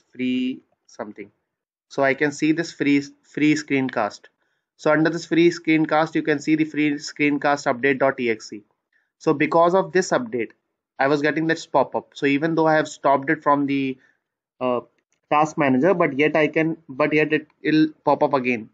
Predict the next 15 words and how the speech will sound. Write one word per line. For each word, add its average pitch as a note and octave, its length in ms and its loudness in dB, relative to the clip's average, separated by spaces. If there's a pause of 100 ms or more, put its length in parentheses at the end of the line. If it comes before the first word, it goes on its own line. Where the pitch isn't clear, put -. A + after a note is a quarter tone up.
(120)
after B2+ 200 -2
some B2+ 240 -4
time. G#2+ 240 -6 (800)
So D3 540 2
what D3 260 2
I'll E3 240 4
be C#3+ 220 0
doing B2+ 300 0
is E3+ 160 0
I'll D3 180 2
just - 380 -8 (260)
move C3 320 -2
one C3 300 0 (260)
folder B2 300 0
back B2 440 0